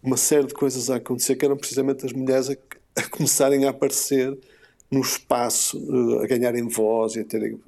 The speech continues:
eh, assumir a nova liberdade do país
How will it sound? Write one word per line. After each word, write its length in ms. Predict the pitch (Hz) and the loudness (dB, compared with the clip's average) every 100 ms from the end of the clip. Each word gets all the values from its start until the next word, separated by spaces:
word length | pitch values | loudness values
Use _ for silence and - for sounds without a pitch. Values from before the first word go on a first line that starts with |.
| _ _ | _ _
eh, 320 | 110 110 107 | -4 -4 -4
assumir 440 | 110 - 120 113 117 | -4 -4 0 0 2
a 60 | |
nova 240 | 110 110 110 | 2 0 -2
liberdade 600 | 107 104 110 113 107 104 | -4 -8 -8 -4 -2 -4
do 120 | 113 | -10
país 560 | - 113 110 117 117 | -8 -6 -4 -6 -6